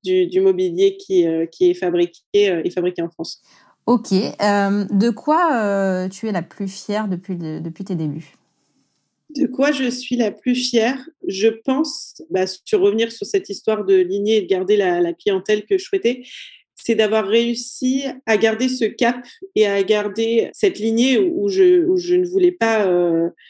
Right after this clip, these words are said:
Speaker 1: je voulais pas décrocher, c'est-à-dire de garder vraiment une clientèle qui me ressemble, déjà dans, en termes de valeurs, euh,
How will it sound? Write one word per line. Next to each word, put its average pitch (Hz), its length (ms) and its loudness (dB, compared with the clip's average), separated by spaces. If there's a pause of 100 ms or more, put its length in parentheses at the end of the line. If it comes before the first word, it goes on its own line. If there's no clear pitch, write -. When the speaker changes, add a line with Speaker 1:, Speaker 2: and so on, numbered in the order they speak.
(140)
Speaker 1:
je 190 100 -8
voulais 190 140 6
pas 214 160 0
décrocher, 220 420 0
c'est-à-dire 185 460 2
de 190 80 2
garder 185 340 2
vraiment 202 380 0 (200)
une 220 140 0
clientèle 220 480 0
qui 202 140 -4
me 190 80 0
ressemble, 214 500 0
déjà 190 260 2
dans, 180 360 -2
en 170 40 -8
termes 185 220 -2
de 180 100 2
valeurs, 180 380 2
euh, 170 200 0